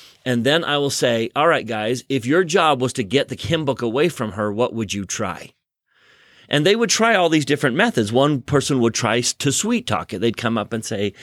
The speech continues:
"Hey, Michelle, you are so beautiful. I love you. Could I have that hymn book?" And we would write on the board, what did he just try? What technique did he try? Well, flattery was a technique.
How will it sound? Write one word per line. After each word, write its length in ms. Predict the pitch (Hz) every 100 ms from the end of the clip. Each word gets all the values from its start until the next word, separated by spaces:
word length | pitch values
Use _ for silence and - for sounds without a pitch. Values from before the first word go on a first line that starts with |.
| - - - _
"Hey, 400 | - 165 196 190
Michelle, 1400 | 180 175 - - 147 160 165 165 165 165 160 160 151 139 - - -
you 160 | 180 196
are 60 |
so 400 | 185 - 165 202 190
beautiful. 1300 | - 180 202 214 214 202 - 190 175 156 123 107 101 - - -
I 220 | 185 220
love 480 | 190 160 175 208 175
you. 140 | 156
Could 180 | - 160
I 100 | 208
have 240 | 220 202
that 180 | 202 175
hymn 180 | 165 160
book?" 340 | 165 196 - - _ _
And 160 | - 156
we 100 | 160
would 180 | 151 131
write 240 | 147 190
on 160 | 226 185
the 80 | 156
board, 220 | 190 143
what 140 | 135
did 120 | 156
he 80 | 156
just 240 | 135 135 -
try? 160 | 151
What 260 | 107 147 -
technique 480 | 170 143 143 160 156
did 140 | 131 113
he 100 | 107
try? 280 | - 180
Well, 140 | 110 117
flattery 520 | - 170 214 180 127
was 180 | 110 95
a 80 | 95
technique. 400 | 90 - 90